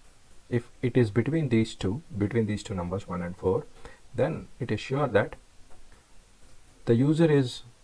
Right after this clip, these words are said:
really interested in doing some calculations. So now, if it is between one and four, then we must ask the user to enter two numbers. So we shall ask the user to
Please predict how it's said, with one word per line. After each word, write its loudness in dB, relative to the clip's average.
really 6
interested 4
in -4
doing 0
some -4
calculations. -4
So -14
now, 0
if 0
it 6
is 8
between 6
one 6
and 4
four, 2
then 2
we 2
must 0
ask -2
the 4
user 4
to 2
enter 6
two 6
numbers. -2
So 2
we 0
shall -6
ask -4
the -4
user 2
to 0